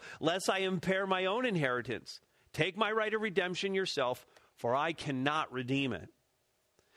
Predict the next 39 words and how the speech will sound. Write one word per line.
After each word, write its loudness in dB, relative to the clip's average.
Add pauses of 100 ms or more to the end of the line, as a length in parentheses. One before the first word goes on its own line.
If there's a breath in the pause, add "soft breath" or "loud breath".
(180 loud breath)
Now, -2 (200 loud breath)
this 0
was -2
the -2
custom -2
in 0
former 0
times -2
in -2
Israel 0
concerning -2
redeeming 0
and 0
exchanging. -2
To -8
confirm 0
a -2
transaction, -2 (260 loud breath)
the 0
one 0
drew -2
off 0
his 0
sandal 0
and 0
gave 0
it -6
to 0
the 2
other, 0 (500 loud breath)
and 0
this 0
was -2
the 0
manner 2
of -2
attesting 0
in 2
Israel. -2